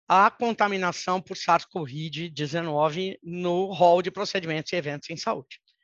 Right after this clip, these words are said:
Isso resultou no quê? De imediato, na inclusão do R, do R T P C R, que é considerado pela, pelos, pela ciência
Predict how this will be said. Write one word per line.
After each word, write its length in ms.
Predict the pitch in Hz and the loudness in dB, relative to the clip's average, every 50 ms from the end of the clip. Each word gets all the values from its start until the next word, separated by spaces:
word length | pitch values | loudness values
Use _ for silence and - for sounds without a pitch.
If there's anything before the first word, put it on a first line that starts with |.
| _ _ _ _ _ _ _ _ | _ _ _ _ _ _ _ _
Isso 260 | 254 285 320 - 349 | 0 0 0 2 4
resultou 640 | 277 247 262 240 254 247 214 _ - 254 262 254 - _ _ | 4 4 4 4 0 -8 -8 _ 0 2 2 2 0 _ _
no 260 | 208 220 240 269 285 | -6 -2 0 0 -2
quê? 440 | - _ - 220 202 170 143 123 _ _ _ _ _ _ _ | -2 _ 0 2 2 2 2 -2 _ _ _ _ _ _ _
De 300 | 156 143 143 143 233 247 | -18 -14 0 2 4 4
imediato, 880 | 277 269 262 254 247 240 208 208 226 185 156 143 139 - _ - 135 - _ _ _ _ _ _ _ _ - | 4 4 2 2 0 0 0 2 4 4 4 2 0 -6 _ -18 -18 -18 _ _ _ _ _ _ _ _ 0
na 220 | 180 190 202 214 | 4 4 6 6
inclusão 640 | 226 240 240 - 254 254 226 170 135 190 196 202 214 | 4 2 0 -2 -4 -4 -4 0 2 2 2 2 0
do 100 | 185 190 | 0 2
R, 240 | 190 196 196 180 196 185 - - - _ 180 180 - 170 | 2 2 2 2 -2 -6 -8 -14 -6 _ -2 -2 -2 0
do 80 | 165 180 | 0 2
R 180 | 185 190 208 | 2 2 2
T 240 | 190 - _ - 175 | -2 -2 _ -4 -4
P 180 | - _ 185 196 | -2 _ -6 -4
C 180 | - - 247 | -2 2 4
R, 380 | 240 190 160 160 170 175 190 - _ _ _ _ _ _ _ _ | 4 6 6 4 2 0 -4 -10 _ _ _ _ _ _ _ _
que 80 | - | 0
é 60 | 214 | 0
considerado 920 | 220 - - 240 233 - - 220 214 185 175 165 170 175 175 175 175 156 _ _ _ _ _ | 0 2 -4 -4 -4 0 4 4 6 6 6 6 6 4 4 0 -8 -12 _ _ _ _ _
pela, 300 | - 190 208 220 220 196 - _ _ _ _ _ _ _ | -2 -2 0 0 0 -2 -4 _ _ _ _ _ _ _
pelos, 360 | 165 170 180 180 175 147 - _ _ | -4 -4 -4 -4 -8 -10 -12 _ _
pela 220 | - 147 156 180 | -8 -4 -2 -2
ciência 600 | 180 - - 220 196 160 156 151 - - - 165 | -2 -2 0 0 2 2 2 0 -4 -8 -12 -14